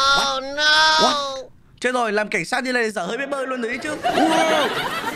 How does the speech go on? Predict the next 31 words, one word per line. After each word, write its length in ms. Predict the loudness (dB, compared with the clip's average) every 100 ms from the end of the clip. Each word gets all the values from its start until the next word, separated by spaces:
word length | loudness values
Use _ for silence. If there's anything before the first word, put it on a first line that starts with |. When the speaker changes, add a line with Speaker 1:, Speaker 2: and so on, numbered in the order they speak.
| -2 -2
Speaker 1:
bọn 180 | -2 -2
trộm 220 | -2 0
nó 80 | 0
ở 100 | -2
ngay 120 | -2
phía 120 | -2 -2
trước 100 | -4
mắt 120 | -4 -2
tôi 80 |
rồi. 220 | -2 -2 -6 -14 -20 -20 _ -8
Ui, 560 | -4 -2 -2 -2 -2 -2
nó 100 | -4 -2
tay 160 | -2
nó 80 | -2 -2
cầm 140 | -4
súng 260 | -4 -4 -2
là 100 | -2 -2
tôi 240 | -2 -2
không 160 | -2 -2
có 60 |
cái 120 | -2 -2
gì, 80 |
tôi 180 | -2 -2
cũng 100 | 0
hơi 240 | 0 0 -2
e 60 |
cái 120 | -4 -2
tê. 220 | -2 -2 -8 -16 -20 -14
Đầu 360 | -2 0 0 0
gì 100 | 0
đây? 140 | -2